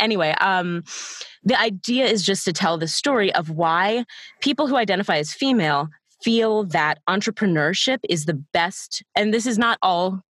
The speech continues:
every single female identifying person, but rather this particular cohort, particular cohort of female identifying people, why they feel like health coaching, uh, yoga teaching, personal training, some kind of health and wellness career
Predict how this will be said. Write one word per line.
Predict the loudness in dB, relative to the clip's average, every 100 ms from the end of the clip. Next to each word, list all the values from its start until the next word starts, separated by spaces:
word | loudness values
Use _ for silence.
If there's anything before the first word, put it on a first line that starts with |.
| _ _ _ _ -2
every | 0 0 0
single | 0 0 2 0
female | -2 0 2 2
identifying | 2 0 -2 -2 -2
person, | -2 -4 0 0 -2 -4
but | -2 0
rather | 0 0 0 -4 -8 -8
this | -4 -2
particular | -2 -2 0 0 -2
cohort, | 0 0 2 2 0 -4 _ -14 -4
particular | -2 0 0 0
cohort | 0 0 2 2 0
of | -2
female | 0 2 2
identifying | 2 0 -2 0 -2
people, | -2 -2 0 -2 -8 -20 -4
why | 0 2 2
they | 0 0
feel | -2 0 0 2
like | 0 -2
health | -2 -2 0
coaching, | -2 0 0 2 0 -2 -10 -20 -10 -4
uh, | 0 0
yoga | 2 0 0
teaching, | -2 -2 0 2 2 2 0
personal | 0 0 0 0
training, | 0 -2 0 2 2 0 -4 -6
some | 0 2
kind | 2 0
of | -4
health | -4 -2 0
and | 0 0
wellness | 2 0 -2 -4
career | -4 0 2 2 2 0